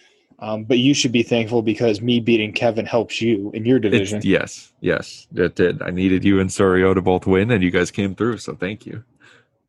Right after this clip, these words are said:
Speaker 1: Yeah,
Speaker 2: Now
Speaker 1: you
Speaker 2: I
Speaker 1: owe
Speaker 2: can
Speaker 1: us.
Speaker 2: only blame my stupid team for <laughs> not, not holding up my end of the bargain. Uh, but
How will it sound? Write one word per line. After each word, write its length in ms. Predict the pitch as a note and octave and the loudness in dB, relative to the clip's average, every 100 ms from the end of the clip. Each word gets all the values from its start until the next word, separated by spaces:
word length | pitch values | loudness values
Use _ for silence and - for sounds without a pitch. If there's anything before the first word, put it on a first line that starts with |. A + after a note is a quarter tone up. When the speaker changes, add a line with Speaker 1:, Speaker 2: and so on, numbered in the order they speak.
| _ _ _ - | _ _ _ -12
Speaker 1:
Yeah, 200 | A2+ G2 | -6 -4
Speaker 2:
Now 180 | F2+ | 0
Speaker 1:
you 80 | B2 | 2
Speaker 2:
I 20 | B2 | 2
Speaker 1:
owe 100 | - | 2
Speaker 2:
can 100 | F2+ | 0
Speaker 1:
us. 60 | F#2+ | 0
Speaker 2:
only 160 | F#2 | 0
blame 340 | E2 F#2+ F#2 F2 | 0 0 0 0
my 240 | E2+ G2 _ | 0 -2 _
stupid 480 | - - F#2+ - G2 | -14 -6 -4 -2 -4
team 240 | - F2 F2 | -2 -2 -2
for 140 | F#2 | -2
<laughs> 20 | |
not, 160 | F#2+ - - - | -2 -2 -4 -2
not 240 | D3 C3+ A#2 | 2 2 2
holding 240 | A#2 G#2+ | 2 2
up 140 | G2 | 2
my 180 | F#2+ F#2+ | 0 0
end 80 | G2 | 0
of 80 | A2+ | -2
the 80 | A#2 | -2
bargain. 460 | G#2 A#2+ A2+ B2 - - - - - _ _ _ _ _ _ _ - | -4 -6 -8 -12 -16 -20 -20 -20 -20 _ _ _ _ _ _ _ -6
Uh, 240 | D#2+ | -2
but 80 | E2 | 0